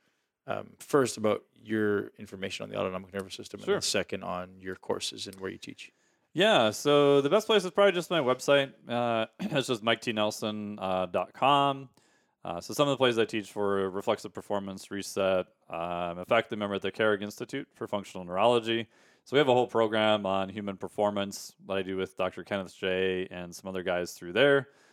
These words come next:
Speaker 2: So cardiovascular strength, I do the nutrition, and there's a neurology portion, uh, of that. And then the other certification I have is flex diet dot com, which is more for trainers and advanced people.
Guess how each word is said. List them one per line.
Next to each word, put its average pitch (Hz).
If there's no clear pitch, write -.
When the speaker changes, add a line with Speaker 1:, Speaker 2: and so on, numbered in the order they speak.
Speaker 2:
So -
cardiovascular 107
strength, 101
I 101
do 104
the 98
nutrition, 98
and 92
there's 92
a 90
neurology 90
portion, 85
uh, 82
of 85
that. 127
And 101
then 104
the 107
other 107
certification 151
I 110
have 104
is 92
flex 107
diet 95
dot 87
com, 185
which -
is 127
more 160
for 160
trainers 127
and 107
advanced 101
people. 95